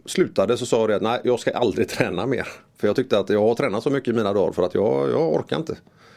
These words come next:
Tyckte det var hur tråkigt som helst att behöva gå upp till, till gymmet eller gå ut och springa eller någonting. Men jag har ju ingenting att te-,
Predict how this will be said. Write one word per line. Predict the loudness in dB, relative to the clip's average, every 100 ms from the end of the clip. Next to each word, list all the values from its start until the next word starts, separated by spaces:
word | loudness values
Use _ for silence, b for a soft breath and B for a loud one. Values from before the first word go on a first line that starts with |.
| b
Tyckte | -8 -4 0
det | 2
var | 2 0 0
hur | 2 2 0
tråkigt | 0 0 0 -2 -2
som | -2
helst | -2 -2
att | 0
behöva | 2 2 0 -6 B B B B
gå | 2
upp | 2 0
till, | -12 -4
till | 0 2 4 2 0
gymmet | 2 2 2 -2 0
eller | 2 2 2
gå | 2 0
ut |
och | 0
springa | 0 0 0 -2
eller | -2
någonting. | -2 -4 -6 -8
Men | -2 0
jag | 2
har |
ju | 2
ingenting | 0 -2 -2
att | -2
te-, | -2